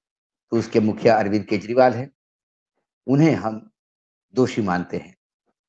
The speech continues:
इस पर संघवी ने कहा कि आपने जो धारा सत्तर लगाई है पीएमएलए की, वही गलत है। वो धारा कंपनियों के लिए है,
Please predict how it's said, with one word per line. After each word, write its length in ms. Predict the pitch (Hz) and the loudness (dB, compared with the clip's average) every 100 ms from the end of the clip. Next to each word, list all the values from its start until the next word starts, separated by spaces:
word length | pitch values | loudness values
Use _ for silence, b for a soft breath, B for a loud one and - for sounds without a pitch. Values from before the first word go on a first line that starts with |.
| _ _ _ _ _ _ _ 123 | _ _ _ _ _ _ _ -2
इस 160 | 131 | -2
पर 500 | - 185 - - - _ _ _ _ _ _ _ _ _ _ | 2 2 2 -4 -18 _ _ _ _ _ _ _ _ _ _
संघवी 340 | 139 135 151 | 0 2 2
ने 140 | 143 | 2
कहा 300 | 113 104 113 | 0 0 0
कि 140 | - 117 | 0 0
आपने 380 | 107 117 135 120 | 2 2 0 0
जो 120 | 117 | 0
धारा 300 | 95 110 117 | 0 2 2
सत्तर 360 | - - 147 | 0 -2 0
लगाई 340 | 131 123 120 135 | 2 2 2 0
है 60 | |
पीएमएलए 500 | 139 113 107 110 110 | -2 -2 0 2 0
की, 380 | 107 127 117 - 110 | 0 -6 -8 -4 0
वही 160 | 165 | 4
गलत 320 | 165 123 95 87 | 6 6 2 -6
है। 120 | - _ _ _ _ _ _ _ _ | -20 _ _ _ _ _ _ _ _
वो 120 | 110 123 | 0 2
धारा 320 | 107 123 143 | 4 4 2
कंपनियों 560 | 147 127 131 160 151 | 2 0 2 2 2
के 120 | - 104 | 0 -2
लिए 200 | 98 95 | -2 -6
है, 300 | 85 - | -8 -18